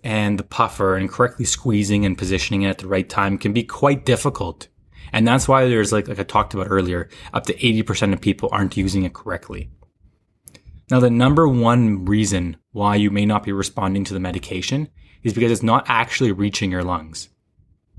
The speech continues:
One thing that can really help here is a spacer or an aero chamber. And this is a chamber that the puffer connects to on one side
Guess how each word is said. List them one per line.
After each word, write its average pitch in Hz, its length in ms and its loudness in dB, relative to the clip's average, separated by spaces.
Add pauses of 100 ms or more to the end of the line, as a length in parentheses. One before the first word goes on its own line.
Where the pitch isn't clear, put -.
(760)
One 127 240 2
thing 160 180 2
that 139 160 4
can 117 140 0
really 107 220 4
help 139 340 0
here 92 400 -6 (400)
is 98 100 -2
a 104 60 -2
spacer 92 680 -4 (280)
or 113 80 2
an 110 80 0
aero 104 260 0
chamber. 85 460 -8 (920)
And 117 140 4
this 151 140 2
is 160 80 2
a 165 60 4
chamber 131 340 2
that 123 100 0
the - 80 -14
puffer 127 340 -2
connects 117 360 -4
to 123 100 -2
on 98 140 -2
one 104 240 0
side 95 440 -4